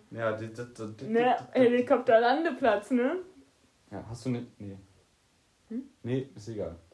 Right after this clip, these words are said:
Speaker 1: Private Sachen gehören hier nicht rein. <laughs> Sag ich jetzt einmal ganz so selbstsicher.
Speaker 2: Ach so.
Speaker 1: Ja, dann waren wir noch bei,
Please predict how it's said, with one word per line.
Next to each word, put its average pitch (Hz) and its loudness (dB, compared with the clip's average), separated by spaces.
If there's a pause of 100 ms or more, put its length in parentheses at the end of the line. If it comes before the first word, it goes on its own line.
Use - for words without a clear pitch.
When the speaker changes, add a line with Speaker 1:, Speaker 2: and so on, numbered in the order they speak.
(340)
Speaker 1:
Private 135 -4
Sachen 120 -6
gehören 101 -6
hier 98 -10
nicht 107 -14
rein. 85 -14 (680)
<laughs> - -20 (1300)
Sag 117 0
ich 123 0
jetzt 113 -6
einmal 113 -4
ganz 110 -4
so 110 -10
selbstsicher. 107 -6 (160)
Speaker 2:
Ach 254 -2 (100)
so. 226 -8
Speaker 1:
Ja, 113 -4
dann 113 -4
waren 123 0
wir 131 0
noch 127 -2
bei, 113 -2